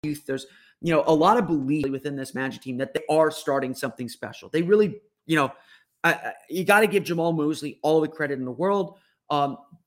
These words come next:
he really worked hard this year to build a culture of confidence and belief.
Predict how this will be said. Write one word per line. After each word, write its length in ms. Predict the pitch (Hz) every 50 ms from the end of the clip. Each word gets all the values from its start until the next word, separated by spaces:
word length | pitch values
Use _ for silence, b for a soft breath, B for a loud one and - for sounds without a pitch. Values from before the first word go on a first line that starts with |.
| _
he 580 | _ - - - 190 226 233 226 208 - 226 -
really 400 | 151 131 143 165 180 180 180 170
worked 320 | 156 143 151 156 151 156 -
hard 420 | - - - 143 143 147 139 123
this 220 | 135 139 131 - 135
year 100 | 127 120
to 140 | - 123
build 260 | 110 110 139 139 143 139
a 60 | 131
culture 560 | 135 - - 139 139 143 139 - 147 143 -
of 280 | - 131 123 - - -
confidence 600 | - - 147 147 151 147 - 151 143 131 127 -
and 100 | 123 113
belief. 300 | - - 110 98 - _